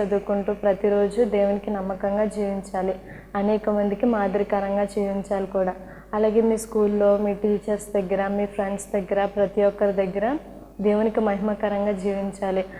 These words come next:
అంతేగాని లోకస్తులుగా, లోక పిల్లలుగా ప్రే-, ఉండకూడదు. కేవలం దేవుని మహిమపరిచే విధంగా మీరు ఉండాలి. అలా జీవిస్తూ ప్రతిరోజు ప్రార్థన చేసుకుంటూ ఉంటే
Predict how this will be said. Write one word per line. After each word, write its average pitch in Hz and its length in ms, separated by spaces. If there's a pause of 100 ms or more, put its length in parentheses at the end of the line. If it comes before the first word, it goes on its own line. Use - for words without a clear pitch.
(220)
అంతేగాని 208 640
లోకస్తులుగా, 202 840
లోక 196 300
పిల్లలుగా 202 560
ప్రే-, 208 480
ఉండకూడదు. 196 560 (420)
కేవలం 214 460
దేవుని 208 300
మహిమపరిచే 202 760
విధంగా 196 400
మీరు 220 240
ఉండాలి. 185 400 (340)
అలా 202 160
జీవిస్తూ 208 640
ప్రతిరోజు 208 680
ప్రార్థన 208 500 (120)
చేసుకుంటూ 208 460
ఉంటే 202 420